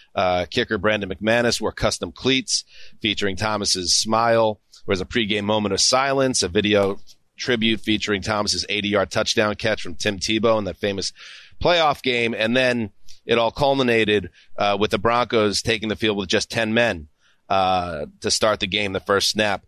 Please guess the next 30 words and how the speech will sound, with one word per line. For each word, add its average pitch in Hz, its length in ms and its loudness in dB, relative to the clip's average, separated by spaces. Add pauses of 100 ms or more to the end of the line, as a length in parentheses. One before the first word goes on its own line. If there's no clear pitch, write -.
(260)
in 98 140 -2
honor 107 300 2
of 95 100 0
Thomas. 92 600 -2 (240)
It - 20 -2
was 92 160 0
a 90 40 0
five-yard 92 500 -2
penalty. 117 320 0
Of 95 100 -4
course, 98 240 0
the 95 100 0
Lions 92 540 0 (260)
declined 107 460 0
the 92 60 -6
delay 95 320 2
of 85 100 -4
game. 90 380 -4
So, 107 400 2 (440)
you 139 120 0
know, 120 260 0 (100)
Shook, - 360 2
a 147 60 2
really 151 260 2
sad 151 420 2
time 147 300 0
in 123 100 2
Bro-, 139 160 2
in 123 300 2
Broncos, 127 600 2